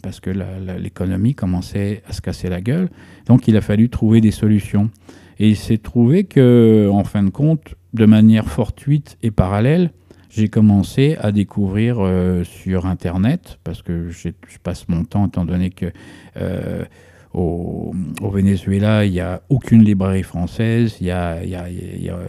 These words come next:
je peux même pas trouver un Libé ou quoi que ce soit. Donc, il y a impossibilité pour moi de, de, de, de parler et de lire, euh, le français. Donc,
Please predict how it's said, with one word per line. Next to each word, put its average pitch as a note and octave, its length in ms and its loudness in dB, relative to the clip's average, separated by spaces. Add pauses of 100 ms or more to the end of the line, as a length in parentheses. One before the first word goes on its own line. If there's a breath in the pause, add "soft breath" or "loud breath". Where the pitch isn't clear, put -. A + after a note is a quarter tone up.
je - 120 -20
peux - 120 -8
même F#2+ 180 -2
pas G2 140 -6
trouver F#2 340 -4
un F2+ 220 0
Libé F#2+ 480 -2
ou F2 80 -4
quoi F2 140 -8
que - 60 -20
ce A#2 120 -4
soit. C3+ 260 0
Donc, F#2+ 240 0
il F2 60 -6
y - 20 -4
a - 20 -4
impossibilité F#2 680 -6
pour F2+ 160 -4
moi G2 240 0
de, E2 240 -6 (400 loud breath)
de, F2+ 240 -2
de, E2+ 240 -8
de F2 100 -10
parler F#2+ 480 -2
et F2+ 60 -4
de F#2 80 -6
lire, F#2 200 -2
euh, F2+ 220 -4
le F2+ 100 -8
français. F#2 480 -4
Donc, A#2+ 220 2